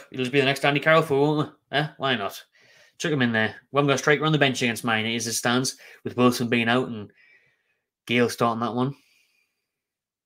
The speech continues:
Ah, yeah. Good luck with that then.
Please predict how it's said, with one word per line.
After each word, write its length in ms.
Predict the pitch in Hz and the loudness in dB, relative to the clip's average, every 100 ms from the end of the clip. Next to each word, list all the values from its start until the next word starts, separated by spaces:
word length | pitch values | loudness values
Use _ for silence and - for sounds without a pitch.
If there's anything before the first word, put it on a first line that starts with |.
| _ _ _ _ _ _ _ _ - _ _ _ _ _ - - _ _ _ _ _ _ _ - | _ _ _ _ _ _ _ _ -20 _ _ _ _ _ -20 -20 _ _ _ _ _ _ _ -10
Ah, 200 | 113 175 | -4 -2
yeah. 360 | 190 120 113 113 - _ _ _ _ _ - | 0 2 0 -4 -18 _ _ _ _ _ -10
Good 120 | 110 | -8
luck 100 | 107 | -4
with 80 | 131 | -4
that 60 | |
then. 140 | 135 | -6